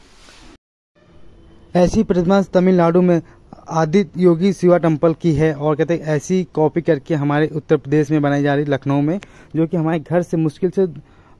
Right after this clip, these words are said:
पाँच छः आठ किलोमीटर होगा। और कहते हैं कि हमें लग रहा है कि ऐसी प्रतिमा देखी मैंने, तो आपको मैंने कहा record करके आपको video में दिखानी चाहिए, तो आप भी दर्शन करिए शिवा के।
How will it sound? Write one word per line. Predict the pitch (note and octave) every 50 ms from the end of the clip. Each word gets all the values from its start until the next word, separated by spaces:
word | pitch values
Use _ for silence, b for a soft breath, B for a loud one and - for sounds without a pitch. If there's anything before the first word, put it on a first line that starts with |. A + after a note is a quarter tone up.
| C3 C3+ C#3+ D3 D3 D3+
पाँच | C#3+ - - D#3+ F3 F#3 F3 -
छः | - F3+ F3+ F3+ F3+ F3+ F3+ F3+ - - _ _ - - _ - _ _ _ _ - _ -
आठ | - D#3+ F3 D#3+ -
किलोमीटर | F3+ E3+ E3+ D#3+ E3 E3
होगा। | D#3 D#3 D3+ D#3 E3
और | D#3+ D#3+ D#3 D3+ D3+ D3
कहते | C3+ D#3 C#3+ D3+
हैं | C#3+ -
कि | D#3
हमें | D3 C#3+ D3+ D#3+
लग | D#3+ D3+
रहा | D3 D3 D#3
है | E3 E3 - b b b b b b b b
कि | D#3 D3+
ऐसी | D3+ D3 B2 D#3 D#3+
प्रतिमा | - D3 C3 C3+ C#3 D#3 D#3
देखी | D3+ C#3 C#3+ C#3+ C3+ - E3+ E3+
मैंने, | D#3+ D#3 D#3 D#3+
तो | C#3+ D#3
आपको | D3+ D3 C#3 - D#3+
मैंने | D#3 D3+ D#3 D3+
कहा | E3+ D#3+
record | D3 C3+ - D3 D3+ C#3+
करके | - D3+ C#3+ D#3
आपको | D3 D3 C#3+ D#3
video | C#3+ C#3 D3 D3+ F3 F3
में | F3 D#3+
दिखानी | C#3+ C#3+ D#3 D#3+ D3+
चाहिए, | - E3+ F#3 F3+
तो | D#3+ - E3+
आप | C#3 D3 D3+ D#3+
भी | D3+ E3 E3
दर्शन | C#3 D#3+ D3+ - E3+ E3 D3+
करिए | D#3 D3 D#3+ F#3 G3
शिवा | - - D#3 D3+ D#3 D3+
के। | D3 -